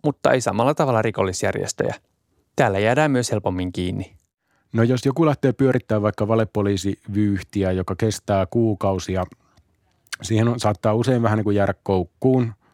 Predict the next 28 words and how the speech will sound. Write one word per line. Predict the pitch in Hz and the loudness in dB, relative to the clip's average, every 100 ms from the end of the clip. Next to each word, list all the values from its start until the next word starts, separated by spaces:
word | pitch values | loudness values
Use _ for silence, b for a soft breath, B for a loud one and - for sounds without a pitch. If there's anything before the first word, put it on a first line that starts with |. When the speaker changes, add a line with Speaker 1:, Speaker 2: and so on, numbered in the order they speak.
| _ | _
Speaker 2:
että | 98 - 98 90 285 - | -6 -4 -4 -4 -6 -10
se | - | -2
onnistuu, | 110 117 107 - 104 101 98 - | 0 2 0 -2 -2 -2 -4 -2
tarvitaan | 101 95 92 90 | -2 0 -2 0
lisää | 117 117 117 101 98 | 0 2 2 2 2
rahaa, | 110 95 95 90 90 b b 127 | 0 0 -2 -4 -6 b b -2
menee | 113 107 | 0 0
päihteisiin, | - 110 107 - 101 98 104 101 | 0 0 0 -4 -4 -4 -4 -4
menee | 101 101 92 | -2 -2 0
velkoihin, | 110 107 98 98 92 85 90 B B B B B B | 0 0 -2 -4 -4 -4 -6 B B B B B B
niin | 101 95 98 | -2 -2 -2
kyllähän | 110 110 113 | 0 2 2
siinä | 113 104 | 2 2
väistämättä | 104 95 95 85 - 85 | 0 0 -2 -4 -6 -6
jää | 82 82 | -4 -4
jossain | 80 - 85 82 | -6 -6 -6 -6
vaiheessa | 80 80 82 - | -6 -6 -8 -10
kiinni. | - 90 90 80 - b b b b b b - | -12 -12 -12 -14 -16 b b b b b b -2
En | 120 131 123 - _ _ _ 123 | 2 4 0 -4 _ _ _ 0
oo | 117 - _ | 0 -2 _
kuullut, | 120 117 110 98 98 | 0 2 2 0 -2
että | - 92 | -4 -8
kukaan | - 92 98 95 | -8 -2 0 0
olisi | 92 - | -2 -4
pystynyt | 95 - 90 - | -6 -4 -6 -4
tekemään | 92 98 92 90 87 - _ - | -4 -2 -2 -4 -6 -10 _ -2
tämän | 104 101 92 | 0 2 0
kaltaista | 87 87 87 90 - | -4 -4 -6 -8 -6